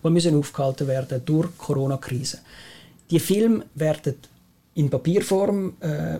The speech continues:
Projektphase präsentiert und auch von einer Jury, äh, bewertet und es gibt nachher auch einen Preis, also ein siebzigtausend Franken,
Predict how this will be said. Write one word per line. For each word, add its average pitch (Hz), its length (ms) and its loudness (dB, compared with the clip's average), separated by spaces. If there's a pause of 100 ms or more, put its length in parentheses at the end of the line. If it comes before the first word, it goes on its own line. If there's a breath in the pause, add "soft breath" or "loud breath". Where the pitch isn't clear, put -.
Projektphase 165 1080 -2
präsentiert 156 640 0
und 170 100 0
auch 151 80 0
von 143 180 -2
einer 143 140 -4
Jury, 160 540 2 (120)
äh, 123 220 -4
bewertet 143 640 0
und 156 240 0
es - 140 -6
gibt 175 140 -4
nachher 160 300 -6
auch 131 240 -4
einen 147 220 -4
Preis, 147 340 -2
also 127 260 -2
ein 127 80 -4
siebzigtausend 143 920 -6
Franken, 135 640 -4